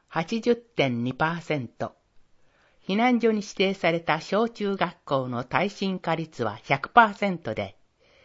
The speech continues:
一般住宅耐震化率は約七十三パーセントと推計されます。市内水道管約七百九十二キロメートルのうち、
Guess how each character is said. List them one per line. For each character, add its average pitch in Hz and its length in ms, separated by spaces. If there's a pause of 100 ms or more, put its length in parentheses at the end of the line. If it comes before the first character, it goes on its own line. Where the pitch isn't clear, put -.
(480)
一 170 140 (140)
般 233 220
住 226 220
宅 147 260
耐 165 220
震 196 280
化 180 160
率 165 280
は 113 200 (300)
約 190 420 (140)
七 208 280
十 175 200
三 185 260
パ 208 260
ー 202 40
セ 196 160
ン 180 60
ト - 120
と 113 120
推 - 280
計 139 220
さ 131 160
れ 110 100
ま 107 140
す。 - 220 (920)
市 - 160
内 220 220
水 175 260
道 175 240
管 151 360 (120)
約 165 440
七 226 240
百 185 240
九 226 280
十 143 220
二 135 160
キ 202 140
ロ 214 100
メ 196 180
ー - 40
ト 135 160
ル 123 100
の 117 140
う 113 80
ち、 - 320